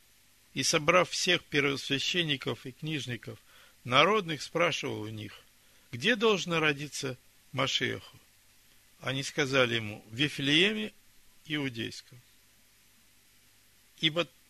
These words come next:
так написано через пророка: «И ты, Вифлеем, земля Иудина, ничем не меньше воевод с Иудиных,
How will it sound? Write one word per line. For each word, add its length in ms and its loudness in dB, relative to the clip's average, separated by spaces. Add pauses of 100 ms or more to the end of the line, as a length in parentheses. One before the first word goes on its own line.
(320)
так 240 6
написано 680 -6
через 340 -6
пророка: 560 -4 (840)
«И 140 4
ты, 540 6
Вифлеем, 720 0
земля 400 -2 (100)
Иудина, 520 -6 (520)
ничем 520 -2
не 100 -6
меньше 540 -4 (320)
воевод 580 -2
с 160 -10
Иудиных, 580 -6